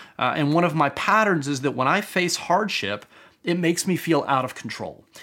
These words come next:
And so my knee-jerk reaction is to want to try to regain as much of a sense of control as possible. And for me, that often looks like trying to learn as much as I can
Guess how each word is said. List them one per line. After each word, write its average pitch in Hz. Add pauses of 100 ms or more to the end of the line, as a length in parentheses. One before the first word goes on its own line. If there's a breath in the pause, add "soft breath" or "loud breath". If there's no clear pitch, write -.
(140 loud breath)
And 147
so 147
my 139
knee-jerk 180
reaction 151
is 143
to -
want 143
to 135
try 156
to 127
regain 139
as 135
much 165
of 151
a 139
sense 147
of 135
control 110
as 110
possible. - (320 loud breath)
And 160
for 175
me, 185
that 143
often 147
looks 135
like 131
trying 151
to 139
learn 135
as 131
much 131
as 170
I 147
can 101